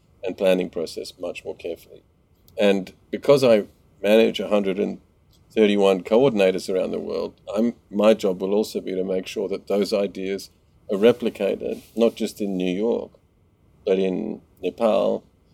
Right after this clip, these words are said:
and Argentina and Kosovo, et cetera. So,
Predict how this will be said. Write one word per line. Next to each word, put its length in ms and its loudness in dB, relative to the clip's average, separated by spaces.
and 140 2
Argentina 880 0
and 140 -12
Kosovo, 720 -2
et 120 -8
cetera. 460 -6
So, 320 2